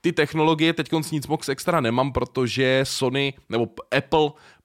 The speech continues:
plánuje zase mít další V V D C, kde by měly být nový věci, ale o tom si můžem popovídat příště, protože to bude téma na díl. Můžem spekulovat, co tam bude za nový věci, spekulovat, co oni oznámí,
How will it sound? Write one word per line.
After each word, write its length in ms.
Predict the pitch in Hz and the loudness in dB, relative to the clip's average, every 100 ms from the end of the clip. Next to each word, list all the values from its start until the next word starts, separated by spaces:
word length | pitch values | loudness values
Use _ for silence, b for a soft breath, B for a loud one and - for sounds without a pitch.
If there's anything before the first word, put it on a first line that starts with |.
| - | -2
plánuje 720 | 127 123 131 139 139 135 135 | 0 2 0 0 0 2 0
zase 300 | 120 135 156 | -2 -2 -2
mít 160 | 147 135 | -2 0
další 340 | 139 - 156 | -2 -2 -4
V 120 | 127 | -2
V 120 | 127 | 0
D 120 | 139 139 | 0 -2
C, 200 | - 131 | -2 -2
kde 120 | 127 | -2
by 100 | 131 | -2
měly 200 | 127 127 | 0 0
být 160 | 139 | 0
nový 180 | 139 139 | -2 -2
věci, 280 | 120 110 147 | -2 -2 0
ale 180 | 123 123 | 2 2
o 100 | 113 | 0
tom 160 | 135 | -2
si 100 | 120 | -4
můžem 220 | 135 123 123 | -4 -4 -4
popovídat 420 | 131 131 139 131 | -2 -2 0 -2
příště, 380 | - 113 - 135 | -4 -8 -4 -4
protože 300 | 120 110 117 | -4 -4 -4
to 80 | |
bude 200 | 120 120 | -2 -2
téma 260 | 123 127 131 | 0 0 0
na 120 | 110 | -2
díl. 300 | 107 131 123 - B B | -4 -4 -4 -6 B B
Můžem 180 | 117 127 | -6 -4
spekulovat, 580 | - - - 139 131 131 | -4 -6 0 2 2 0
co 80 | |
tam 160 | 120 123 | -2 -2
bude 140 | 123 | 0
za 120 | 117 120 | 0 0
nový 260 | 113 117 | -2 -2
věci, 320 | 110 110 127 | -2 0 -2
spekulovat, 540 | 117 - 107 120 117 117 | -4 -4 -4 0 0 0
co 100 | 120 | -2
oni 180 | 113 - | -2 -4
oznámí, 640 | 101 117 127 131 123 | -4 0 2 2 -2